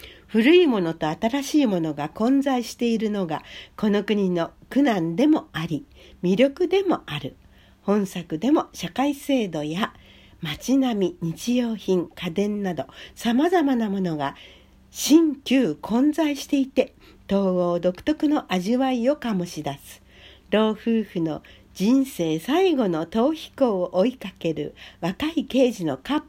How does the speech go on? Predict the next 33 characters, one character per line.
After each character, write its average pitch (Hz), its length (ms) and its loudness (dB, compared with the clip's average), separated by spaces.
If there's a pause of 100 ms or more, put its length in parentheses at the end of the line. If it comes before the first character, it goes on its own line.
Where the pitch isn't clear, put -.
プ 185 120 0
ル 160 120 -4
の 143 160 -6
存 196 320 -4
在 185 280 -4
も 202 240 -2 (420)
対 247 260 2
比 - 200 -8
と 277 160 -2
し - 120 -8
て - 320 0
面 156 200 -2
白 139 280 -6
い。 131 140 -10 (580)
老 202 240 2
夫 185 260 -2
婦 185 120 -4
の 156 160 0
人 269 280 4
生 180 280 2
は 165 120 -2
収 311 320 0
束 269 260 -4
し、 - 360 -8 (760)
若 180 320 0
い 196 100 0
二 240 240 -2
人 262 160 2
の 220 100 0
そ 214 160 -6
れ 202 140 0
は 180 120 -2
発 185 240 -6